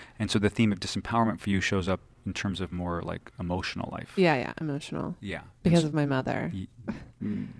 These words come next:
Speaker 1: mm,
Speaker 2: I mean, that's just,
Speaker 1: mm,
Speaker 2: yeah, that's what I
Speaker 1: mm-hmm.
Speaker 2: think.
Speaker 1: Yeah.
Speaker 2: Um, yeah.
Speaker 1: Right, because you saw, you saw behavior that was in a s-, that was exhibited in a certain way.
Speaker 2: Mm-hmm.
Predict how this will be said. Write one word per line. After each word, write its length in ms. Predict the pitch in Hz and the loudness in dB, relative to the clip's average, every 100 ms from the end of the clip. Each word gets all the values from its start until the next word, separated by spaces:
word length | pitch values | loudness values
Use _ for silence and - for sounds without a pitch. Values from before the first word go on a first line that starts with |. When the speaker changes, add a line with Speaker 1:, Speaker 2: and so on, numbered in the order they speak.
| - | -12
Speaker 1:
mm, 460 | 87 80 95 104 185 | -10 -2 6 8 10
Speaker 2:
I 40 | |
mean, 140 | 190 | 8
that's 220 | 180 170 190 | 6 6 4
just, 260 | 190 175 | 4 4
Speaker 1:
mm, 80 | - | 4
Speaker 2:
yeah, 160 | 170 165 | 6 6
that's 160 | 196 | 6
what 60 | 170 | 6
I 60 | |
Speaker 1:
mm-hmm. 100 | 143 | 2
Speaker 2:
think. 200 | - 143 - | -2 -4 4
Speaker 1:
Yeah. 200 | 156 147 | 4 4
Speaker 2:
Um, 160 | 156 - - - - - - - | 0 -6 -14 -18 -16 -16 -6 -2
yeah. 120 | 143 - - | -2 -4 0
Speaker 1:
Right, 260 | 104 76 - - - - - - | 0 0 -6 -20 -20 -20 -8 -2
because 220 | 113 98 | 2 4
you 80 | 107 | 4
saw, 300 | - 110 95 113 | 6 6 6 2
you 20 | |
saw 180 | 113 104 | 4 4
behavior 540 | - 85 107 104 95 | 4 0 0 2 2
that 140 | 90 90 | 2 0
was 160 | 90 | -2
in 80 | 90 | -4
a 40 | 85 | -4
s-, 240 | - - 190 | -6 -10 -8
that 100 | 90 | -6
was 340 | 90 87 - 131 156 - | -6 -8 -12 -16 -18 -8
exhibited 440 | 107 87 101 95 90 | -4 2 4 4 2
in 100 | 87 | 0
a 60 | 82 | -2
certain 320 | 95 85 87 | -4 -2 0
way. 300 | 123 123 - | 4 4 2
Speaker 2:
Mm-hmm. 240 | 196 185 | -2 -2